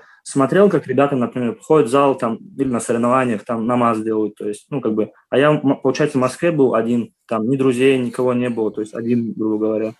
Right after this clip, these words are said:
Там, получается, работал, тренировался, и вот какая-то отдушина, ну, нужно было это отдушину, одиночество, может быть, заполнить. И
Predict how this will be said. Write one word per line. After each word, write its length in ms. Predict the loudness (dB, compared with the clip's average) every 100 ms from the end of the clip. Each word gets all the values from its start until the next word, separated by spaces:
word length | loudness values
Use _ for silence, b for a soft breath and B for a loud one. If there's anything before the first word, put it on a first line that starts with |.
| _ _
Там, 120 | -4 0
получается, 320 | 0 0 0
работал, 340 | 2 2 2
тренировался, 580 | -2 -6 -2 0 -2 -6
и 260 | -6 -2 0
вот 200 | 0 -4 b b -8
какая-то 460 | 0 0 2 -2
отдушина, 640 | 0 0 2 0 -2 -2 -2
ну, 200 | -4 -4
нужно 300 | -2 0 0
было 160 | 2 0
это 160 | 0
отдушину, 420 | -2 -4 -4 -10 -8
одиночество, 520 | -4 -2 -2 -4 -6
может 220 | -4 -4
быть, 120 | -4 -2
заполнить. 680 | -2 0 0 2 0 -4 _
И 340 | -6 -4 -6